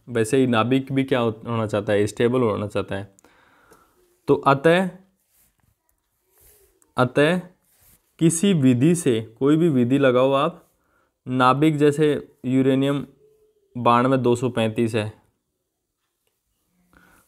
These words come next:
कि न्यूट्रॉन की बौछार द्वारा मध्य संख्या वाले नाभिकों में विखंडित कर दे। मतलब कोई बहुत भारी नाभिक हो गया यूरेनियम बानवे दो सौ पैंतीस, अब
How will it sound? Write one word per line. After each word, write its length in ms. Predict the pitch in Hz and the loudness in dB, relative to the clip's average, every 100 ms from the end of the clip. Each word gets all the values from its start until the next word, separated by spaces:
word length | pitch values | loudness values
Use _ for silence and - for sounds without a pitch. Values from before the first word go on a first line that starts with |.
| _ _ _ _ - | _ _ _ _ 2
कि 120 | 175 | 4
न्यूट्रॉन 600 | 156 156 147 151 170 185 | 4 2 0 0 0 0
की 160 | 180 180 | 0 -2
बौछार 500 | 139 131 131 147 135 | 0 0 0 0 0
द्वारा 360 | 131 113 120 110 - - | 0 0 0 -4 -10 -12
मध्य 500 | 127 135 147 151 185 | -4 0 0 2 -2
संख्या 340 | 180 160 147 143 | 0 -2 0 0
वाले 260 | 135 135 143 | 2 2 2
नाभिकों 500 | 127 120 131 139 147 | 2 0 0 0 2
में 140 | 147 | 2
विखंडित 560 | 131 117 - 113 120 123 | 2 0 -2 -2 0 0
कर 180 | 120 107 | -2 0
दे। 220 | 104 104 - _ _ _ _ _ _ _ _ _ _ _ | -2 -4 -12 _ _ _ _ _ _ _ _ _ _ _
मतलब 300 | 123 127 143 143 | -2 0 0 2
कोई 140 | 151 | 0
बहुत 440 | 123 123 120 147 151 | 0 -4 2 2 2
भारी 280 | 135 127 | 0 0
नाभिक 320 | 147 131 131 135 | -2 -2 -2 -2
हो 140 | 117 | -2
गया 140 | 110 | 0
यूरेनियम 500 | 143 143 131 127 127 113 | 0 0 0 0 0 0
बानवे 260 | 110 110 | 0 0
दो 140 | 110 107 | 0 0
सौ 120 | 110 | 0
पैंतीस, 420 | 101 98 104 101 - _ _ _ _ _ _ _ _ _ _ _ _ _ _ - _ _ _ _ _ _ - | -2 -4 -4 -6 -10 _ _ _ _ _ _ _ _ _ _ _ _ _ _ -20 _ _ _ _ _ _ -2
अब 160 | 135 | 2